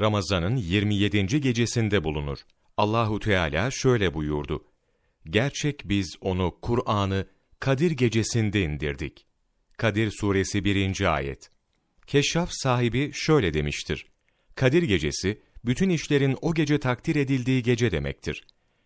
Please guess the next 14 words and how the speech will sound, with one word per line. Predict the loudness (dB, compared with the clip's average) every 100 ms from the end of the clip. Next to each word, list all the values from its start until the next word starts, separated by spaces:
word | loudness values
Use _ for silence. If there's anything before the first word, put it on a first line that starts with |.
| -6
Nitekim | -2 -2 0 -2 -2
Allahu | -4 -2 -2 -2
Teala | -2 -2 0 -2 -4 -8 -8
şöyle | 0 2 2 -2
buyurur: | -2 -4 -8 -12 _ _ _ _ _ -6
"O | -2 2
bir | 2 0
gecedir | 0 0 0 0 -2
ki, | -4 -12 -12 _ _
her | -4 -2
hikmetli | -2 -4 -6 -2 -2 0 -4 -2
iş | -6 -8 -14 _ _
nezdimizden | 0 0 2 0 0 0 0 0 0
bir | 0